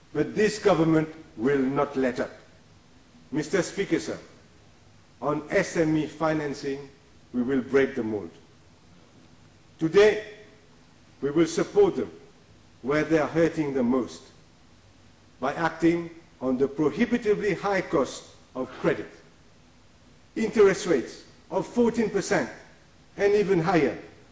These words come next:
are dangerously stifling the drive of, of entrepreneurs. They are threatening the growth, profitability, and competitiveness of the S M Es. We need to remedy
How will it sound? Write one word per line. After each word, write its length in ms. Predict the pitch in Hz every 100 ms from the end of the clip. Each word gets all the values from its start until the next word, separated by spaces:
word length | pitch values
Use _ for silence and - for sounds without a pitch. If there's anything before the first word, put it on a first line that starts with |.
| -
are 120 | 131
dangerously 800 | 139 - 202 196 175 170 160 160
stifling 640 | 156 - 180 165 160 156 151 - - - -
the 80 |
drive 560 | 120 131 139 131 127 117
of, 280 | 127 117 113 -
of 120 | 110
entrepreneurs. 480 | 113 107 - 95 87 - - - - - - - - - - -
They 80 | 117
are 60 |
threatening 540 | 117 - 202 202 196 175
the 100 | 151
growth, 500 | - 143 170 - - - - - - -
profitability, 800 | - 220 - 202 156 156 127 98 - - - -
and 180 | 131 135
competitiveness 960 | 160 147 - 208 175 147 147 143 - - - - - -
of 140 | 123
the 120 | 135
S 120 | 131
M 140 | 123 113
Es. 260 | 92 80 - - - - - - - - - - - - - - - - -
We 140 | 143
need 240 | 151 151 151
to 80 |
remedy 540 | 135 143 139 120 120